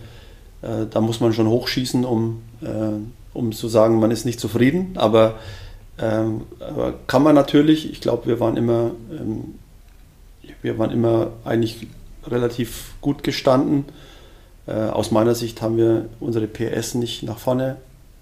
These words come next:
wirklich auf die Straße gebracht. Also wir haben kaum Spiel durch die, durchs Zentrum gehabt,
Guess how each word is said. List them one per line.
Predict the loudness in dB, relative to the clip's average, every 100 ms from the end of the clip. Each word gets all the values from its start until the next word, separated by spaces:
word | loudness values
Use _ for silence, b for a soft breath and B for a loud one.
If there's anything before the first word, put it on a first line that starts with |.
| -20 -6
wirklich | -4 -4 -6
auf | -8
die | -6
Straße | -2 -2 0
gebracht. | -2 0 -2 -2 -10 -6
Also | -2 0
wir | 0
haben | 0 -4 -8 B B B B B
kaum | 0 2 2
Spiel | -2 -4
durch | -2 -6 -6
die, | -8 -8
durchs | -8 -8 -10
Zentrum | -4 -2 -2 -4 -4
gehabt, | -2 -2 -6